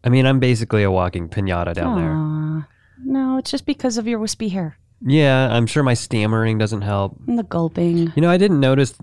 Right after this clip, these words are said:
Speaker 1: how much I stammer until I started
Speaker 2: <laughs>
Speaker 1: recording myself.
Speaker 2: It's not that, though. That's not, that's not it. It's more like the baking shows that you watch.
Speaker 1: Is that part of it?
Speaker 2: Mm, some.
Speaker 1: Hmm. Just generally the things that make up me
Speaker 2: <laughs>
Speaker 1: is what you're saying.
Speaker 2: But it's all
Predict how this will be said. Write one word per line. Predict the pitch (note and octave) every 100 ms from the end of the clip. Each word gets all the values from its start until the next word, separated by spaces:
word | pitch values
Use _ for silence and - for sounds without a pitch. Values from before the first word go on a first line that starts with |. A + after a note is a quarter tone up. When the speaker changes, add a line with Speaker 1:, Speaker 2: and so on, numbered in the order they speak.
| -
Speaker 1:
how | A2+ B2
much | A2+ A2
I | F#2+
stammer | - - G2 G2 F2
until | E2+ E2 F2+
I | F2+
started | - F#2+ F#2 F#2
Speaker 2:
<laughs> |
Speaker 1:
recording | G2+ G2+ - G2 G#2 A2+
myself. | A#2 A#2 C3 C3 - - - - - -
Speaker 2:
It's | - B3
not | C4 B3+
that, | F3 D#3+
though. | D#3 D3
That's | F#3 -
not, | F3 -
that's | F3+ E3+
not | D#3+ D3+
it. | D3+ - _ _
It's | G3+ A3+
more | A3 G#3
like | F3+ -
the |
baking | D3+ E3 D#3+ F3
shows | D#3+ D3+ D3
that | -
you | -
watch. | D#3 D3+ D3+ - - _ _ -
Speaker 1:
Is | A2+
that | A2+ -
part | A2+
of | A2
it? | B2 B2 -
Speaker 2:
Mm, | F4 E4 - _ _ _ _
some. | - G#3+ G3
Speaker 1:
Hmm. | - _ _ _ _ _ _
Just | D3+ -
generally | - F#3 D#3+ D#3 C#3+
the | A#2+
things | B2+ A#2 G#2+
that | G2+
make | G#2 G#2+
up | G2+ G#2
me | G#2 F#2+ D#2+ - A#3+
Speaker 2:
<laughs> | - -
Speaker 1:
is | G#2+
what | G#2+ G#2+
you're |
saying. | F#2+ G2 F2 D#2+ - _
Speaker 2:
But | C4 C4
it's | B3
all | B3 B3+ B3 A3